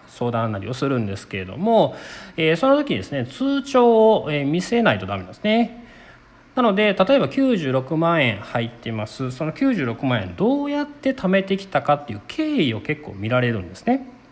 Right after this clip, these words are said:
なので、ポーンと九十六万円誰かから借りてたとか、えー、違うところから借りて、ポーンと入ってきた九十六万円では、正直信用はしてもらえないんですね。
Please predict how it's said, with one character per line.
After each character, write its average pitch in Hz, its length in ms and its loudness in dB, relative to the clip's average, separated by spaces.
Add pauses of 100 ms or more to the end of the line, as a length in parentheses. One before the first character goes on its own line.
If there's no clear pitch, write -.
(380)
な 269 80 0
の 214 100 6
で、 208 340 4
ポ 240 80 4
ー 233 160 4
ン 240 60 -2
と 117 260 2
九 190 160 0
十 135 80 -4
六 117 180 -4
万 139 120 2
円 113 60 -2
誰 123 180 -2
か - 100 -12
か 110 160 -4
ら 98 80 -6
借 135 300 -4
り - 40 -10
て 92 120 -10
た 92 160 -12
と - 80 -16
か、 202 420 6 (220)
え 120 80 0
ー、 123 360 -2
違 120 40 -2
う - 20 -4
と 123 140 -6
こ 123 100 -8
ろ 117 140 -4
か 131 120 -6
ら 139 160 0
借 123 260 -4
り - 20 -8
て、 120 340 -4
ポ 156 140 2
ー 156 60 0
ン 147 40 -6
と 135 60 -2
入 135 160 -2
っ - 40 -12
て 135 120 -10
き - 80 -16
た 127 100 -6
九 147 220 -2
十 127 140 -4
六 127 220 -4
万 175 260 0
円 170 180 0
で 285 80 0
は、 180 240 -2
正 208 160 -4
直 214 180 -6
信 214 360 -2
用 208 200 2
は 233 260 4
し - 120 -14
て 170 160 -2
も 147 160 0
ら 151 180 2
え 156 160 0
な 131 140 -2
い - 20 -12
ん 90 40 -12
で - 200 -20
す - 100 -14
ね。 226 240 0